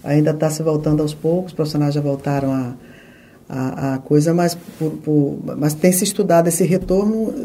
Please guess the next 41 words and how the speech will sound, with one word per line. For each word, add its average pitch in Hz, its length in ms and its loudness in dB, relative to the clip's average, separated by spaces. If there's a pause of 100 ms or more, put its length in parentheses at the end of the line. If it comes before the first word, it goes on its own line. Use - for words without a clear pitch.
(200)
dos 180 240 -2
jornais 151 320 4
também 151 240 0
ao 151 80 2
sábado, 170 560 -2
né? 165 260 -2 (720)
É, 151 240 0
o 151 120 -4
Bahia 160 360 0
Meio 156 180 0
Dia 151 200 0
já 151 160 -2
passou 151 360 -4
pra 151 120 -6
um 147 100 0
horário 147 240 -2
maior, 151 540 2 (120)
então 143 140 -4
tá 147 120 -2
todo 151 200 2
local. 160 680 0
Há 156 240 -2
estudos 175 440 -4
também 151 280 2
pra 151 100 -4
se 147 100 -10
tornar 147 520 -2 (560)
a, 143 560 0
o 135 220 -2
B 147 160 4
A 147 60 4
T 147 120 0
V 139 140 0
também 131 460 -2
local, 147 440 -2
né? 170 120 -2
Um 139 40 -2
pouco 147 240 -2
mais 147 140 0
pra 156 120 -6
frente. 156 440 -4